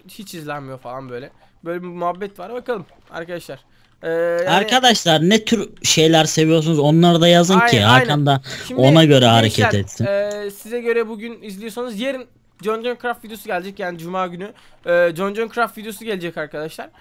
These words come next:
Speaker 1: E, John John Craft'ı sizce ne yapayım? E, neler eksik?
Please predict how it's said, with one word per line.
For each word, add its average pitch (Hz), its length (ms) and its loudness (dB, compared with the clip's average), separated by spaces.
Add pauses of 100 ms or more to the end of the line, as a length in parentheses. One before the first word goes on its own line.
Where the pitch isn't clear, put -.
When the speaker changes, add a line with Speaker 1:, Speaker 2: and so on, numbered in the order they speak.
(360)
Speaker 1:
E, 185 300 -2
John 214 220 -6
John 277 200 -10
Craft'ı 247 280 -6
sizce 233 460 -6
ne 233 140 -2
yapayım? 220 440 -2 (500)
E, 170 100 -6 (480)
neler 208 200 -4
eksik? 202 480 -8